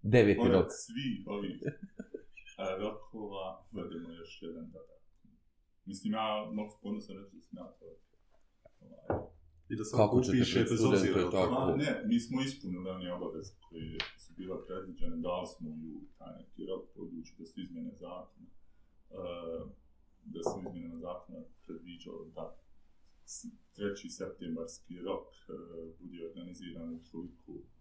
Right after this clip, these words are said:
Speaker 2: nije bio organiziran julski rok, onda smo mogli s-, postupiti u skladu sa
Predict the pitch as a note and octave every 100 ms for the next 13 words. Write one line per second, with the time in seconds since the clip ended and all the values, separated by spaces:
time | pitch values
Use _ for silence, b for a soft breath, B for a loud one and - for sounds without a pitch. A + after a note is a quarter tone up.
0 | _ - G2 F2+ D#2+ E2+ E2 E2+ E2+ F#2
1 | F2 E2+ F#2 F2 - - - - F2 E2
2 | - E2+ F2+ F#2+ F2+ E2+ - - - -
3 | - E2+ - _ - - E2 D#2+ - -